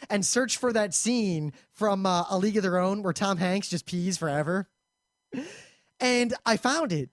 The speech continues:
But then there were all these other scenes. And I realized that this video was a collection of all the times Tom Hanks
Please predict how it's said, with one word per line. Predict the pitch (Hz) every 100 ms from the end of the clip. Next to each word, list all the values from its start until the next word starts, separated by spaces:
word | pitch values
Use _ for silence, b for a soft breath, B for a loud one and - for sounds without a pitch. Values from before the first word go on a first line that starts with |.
| _ _ _ _
But | 196 190
then | 277
there | 302
were | 269
all | 254
these | 233 233
other | 208 180
scenes. | 294 403 143 - -
And | 226
I | 202
realized | 180 294 349 269 226 202 208
that | 202 170 b b b
this | 185 208
video | 151 294 311 226
was | 196 196
a | 190
collection | 180 196 294 - 160 143 - B B B -
of | 214
all | 208 208 285 320
the | 277
times | - 240 269 226 185 170
Tom | - 214 269
Hanks | 208 196 233 247